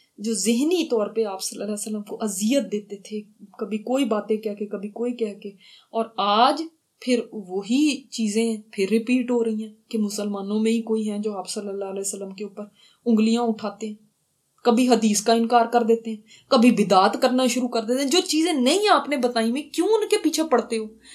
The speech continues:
क्या तुम्हारे पास सुन्नत में से सारी चीज़ें पूरी हो गई, तुमने सब अमल कर लिए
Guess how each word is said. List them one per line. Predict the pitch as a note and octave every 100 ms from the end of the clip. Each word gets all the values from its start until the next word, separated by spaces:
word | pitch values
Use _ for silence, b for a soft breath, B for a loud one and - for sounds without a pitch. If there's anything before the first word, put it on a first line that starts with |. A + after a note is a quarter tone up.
| B B -
क्या | D4+ E4
तुम्हारे | E4 D4+ C#4+ D#4
पास | D#4 C#4 D#4+ D4
सुन्नत | - - B3 B3+ D4 D4
में | C4+
से | C#4 D4
सारी | - B3 A#3 B3 C#4+
चीज़ें | B3+ B3+ C#4+
पूरी | - C4+ D4+
हो | D#4 G#3+
गई, | A#3 F4 F#4+
तुमने | D4+ D4 E4
सब | - A4+ A4
अमल | F#4 E4+ E4
कर | D4+
लिए | C#4+ C4+